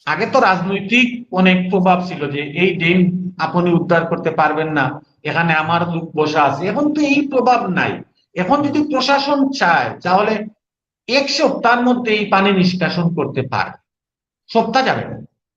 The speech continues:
আমি যেটা ব্যক্তিগতভাবে মনে করি। শুধু রাস্তার সাইডের জলের জায়গাটা উদ্ধার হোক, এসে রেকর্ডীয় খালগুলো উদ্ধার হোক, দেখবেন পানিটা তার জায়গা মতো চলে যাবে। অন্যদিকে আমাদের জনসচেতনতারও প্রয়োজন রয়েছে।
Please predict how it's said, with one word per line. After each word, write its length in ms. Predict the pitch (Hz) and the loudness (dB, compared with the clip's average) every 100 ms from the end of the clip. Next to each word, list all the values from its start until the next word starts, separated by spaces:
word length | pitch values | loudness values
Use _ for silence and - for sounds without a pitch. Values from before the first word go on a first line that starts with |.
| _ | _
আমি 240 | - 185 214 | -2 2 4
যেটা 220 | 208 208 | 2 2
ব্যক্তিগতভাবে 720 | 185 180 160 151 151 151 135 | 2 0 -2 -4 0 2 2
মনে 260 | 117 98 | 0 -4
করি। 200 | - 95 - _ _ _ _ _ _ _ _ _ _ _ _ | -8 -14 -18 _ _ _ _ _ _ _ _ _ _ _ _
শুধু 180 | 247 247 | -20 -2
রাস্তার 400 | 262 202 - 262 262 | 0 0 2 2 2
সাইডের 400 | 202 190 196 233 | 0 0 0 2
জলের 300 | 185 185 202 | 4 4 4
জায়গাটা 360 | 202 180 190 208 | 0 0 2 2
উদ্ধার 340 | 185 208 214 | 2 0 0
হোক, 260 | 208 226 - | -2 -4 -6
এসে 280 | 185 180 214 | -4 -2 0
রেকর্ডীয় 420 | 208 208 196 190 | 0 2 2 2
খালগুলো 540 | 185 160 165 190 190 | 2 2 4 4 4
উদ্ধার 300 | 185 180 185 | 4 4 2
হোক, 280 | 170 156 147 - _ | 0 -2 -6 -18 _
দেখবেন 420 | 131 156 156 185 | -6 -4 0 2
পানিটা 340 | 180 170 180 180 | 2 2 2 0
তার 280 | 170 151 151 | -2 -2 -2
জায়গা 260 | 139 135 131 | -2 -2 -2
মতো 220 | 131 127 | -6 -8
চলে 160 | 117 92 | -10 -10
যাবে। 240 | 92 - _ _ _ _ _ - | -12 -16 _ _ _ _ _ -4
অন্যদিকে 680 | 180 214 - 277 277 262 - | 0 2 2 0 -2 -4 -4
আমাদের 420 | 151 170 185 202 | -2 0 2 0
জনসচেতনতারও 1000 | 175 165 180 196 185 185 180 170 170 170 | 2 2 2 2 0 -2 -2 0 0 0
প্রয়োজন 420 | 175 160 151 160 | -2 -4 -2 -2
রয়েছে। 440 | 147 147 143 139 | 0 0 0 -4